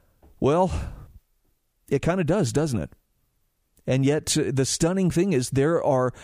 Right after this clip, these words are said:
clearly a lot of people who prefer that mentality to the risk and, as, as Thomas Jefferson would have said, the tumultuous sea of liberty,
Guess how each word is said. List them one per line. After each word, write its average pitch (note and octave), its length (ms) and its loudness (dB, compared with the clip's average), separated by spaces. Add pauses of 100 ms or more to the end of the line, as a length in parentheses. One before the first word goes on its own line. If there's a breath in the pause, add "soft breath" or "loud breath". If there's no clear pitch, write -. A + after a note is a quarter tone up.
(260 loud breath)
clearly D3 640 0
a D#3+ 80 2
lot D3+ 220 2
of A3 80 -2
people G3 380 -2
who F#3+ 160 -4
prefer F#3 800 0
that C3 180 -2
mentality A#2 720 -2 (840 soft breath)
to F#3 140 0
the D3+ 80 4
risk D3 580 0
and, C#3 140 2
as, C#3+ 160 0
as C3 160 2
Thomas F3 320 0
Jefferson E3+ 400 0
would D3 60 2
have C#3 60 0
said, D3 200 -2
the C#3 60 0
tumultuous D3 1000 0 (840 loud breath)
sea F#3+ 460 2
of E3+ 140 2
liberty, C3 640 0